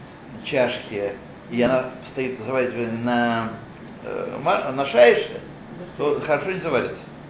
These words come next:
Она слишком быстро остывает, и, и она не пол-, не, не получает. Я сейчас не имею в виду случаи, когда люди заваривают в кофейнике дрезве, доваривают на огне.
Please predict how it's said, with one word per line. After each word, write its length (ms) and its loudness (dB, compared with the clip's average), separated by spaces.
Она 180 -2
слишком 340 -2
быстро 320 4
остывает, 720 4
и, 100 -2
и 480 -2
она 140 -4
не 80 -6
пол-, 240 -8
не, 240 -4
не 100 -8
получает. 320 -8
Я 140 2
сейчас 180 -6
не 120 -8
имею 280 -4
в 120 -2
виду 140 -6
случаи, 460 -8
когда 280 0
люди 360 -2
заваривают 800 2
в 240 -8
кофейнике 580 -6
дрезве, 500 -4
доваривают 640 2
на 80 0
огне. 380 -4